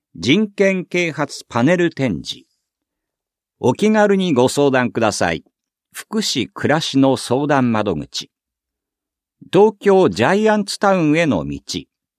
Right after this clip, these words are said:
申請期間が迫っています。住民税非課税世帯等臨時特別給付金。送らない、求めない、受け取らない。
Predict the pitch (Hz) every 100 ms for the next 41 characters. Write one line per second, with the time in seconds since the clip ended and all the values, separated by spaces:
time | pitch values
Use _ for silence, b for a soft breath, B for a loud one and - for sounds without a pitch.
0 | _ _ _ _ _ _ _ _ - -
1 | - 202 - 196 190 - - 160 147 131
2 | 113 135 151 165 - 123 107 92 - -
3 | _ _ - 107 170 190 180 156 113 98
4 | 92 - - - - 202 202 196 190 196
5 | 175 147 135 165 151 120 - - 123 175
6 | 208 185 190 - 123 170 160 147 - 104
7 | 95 85 - - 73 60 - _ _ _
8 | _ _ _ _ _ _ _ - 104 -
9 | 151 143 139 123 107 - _ 113 113 208
10 | 220 220 175 107 76 65 _ 87 82 151
11 | - 127 107 85 80 69